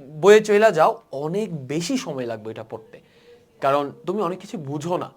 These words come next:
খুঁটিনাটি জিনিসপত্র, অনেক শব্দের অর্থ জানো না, তাই না? So ক্লাসটা দেখে সব কিছু বুঝা, then আমরা মেইন বইয়ে যাব, তখন আমরা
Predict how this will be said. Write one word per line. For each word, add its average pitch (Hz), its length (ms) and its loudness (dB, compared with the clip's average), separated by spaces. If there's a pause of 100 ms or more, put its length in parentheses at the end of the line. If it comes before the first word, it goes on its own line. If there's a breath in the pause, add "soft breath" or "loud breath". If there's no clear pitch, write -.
(120)
খুঁটিনাটি 165 380 -8
জিনিসপত্র, 143 600 -12 (680 soft breath)
অনেক 196 220 -2
শব্দের 190 300 2
অর্থ 165 260 0
জানো 156 300 0
না, 98 100 -16 (600)
তাই 196 100 -2
না? 254 260 -6 (180)
So 170 100 -12
ক্লাসটা 190 340 0
দেখে 226 220 -4
সব 226 180 -8
কিছু - 140 -14
বুঝা, 175 360 0
then 175 520 0
আমরা 180 360 4
মেইন 147 220 -8
বইয়ে 143 160 0
যাব, 135 300 -2 (360 soft breath)
তখন 240 220 0
আমরা 285 280 4